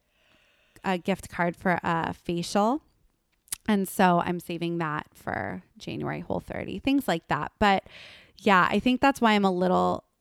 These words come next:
last time I was nervous 'cause I never thought I could give up grains for a month,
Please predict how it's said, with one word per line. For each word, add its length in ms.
last 340
time 180
I 80
was 160
nervous 300
'cause 160
I 80
never 460
thought 440
I 80
could 200
give 120
up 140
grains 380
for 100
a 80
month, 400